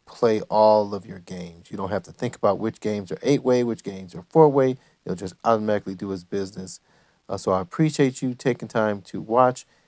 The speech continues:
Uh, this video comes to you, but most people, they're not subscribed.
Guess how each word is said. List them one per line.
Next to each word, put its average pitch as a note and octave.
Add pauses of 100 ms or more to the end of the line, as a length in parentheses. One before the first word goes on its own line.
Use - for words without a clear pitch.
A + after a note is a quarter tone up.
(240)
Uh, F#2+ (440)
this F3
video C3+ (120)
comes C3
to C3+
you, B2
but G#2
most C3
people, A#2 (160)
they're G2+
not A2
subscribed. A2+